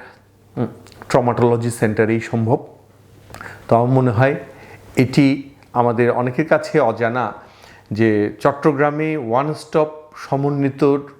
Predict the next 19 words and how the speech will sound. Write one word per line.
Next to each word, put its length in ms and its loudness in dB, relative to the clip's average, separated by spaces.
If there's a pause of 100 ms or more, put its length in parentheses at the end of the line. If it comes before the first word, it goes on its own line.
(100)
ট্রমা 300 0
সেন্টার 420 -2
বলতে 420 -4
যদি 260 -4
কিছু 380 -6
বোঝানো 440 0
যায়, 280 2 (440)
তাহলে 240 4
এই 80 2
একমাত্র 520 -2
এটা 220 2
এভারকেয়ার, 460 -2 (540)
আহ, 300 0 (640)
ট্রমাটোলজি 580 0
ডিপার্টমেন্টকেই 760 -2
বোঝাবে। 480 -4 (520)
কারণ 320 0
আমাদের 340 2
এখানে 360 0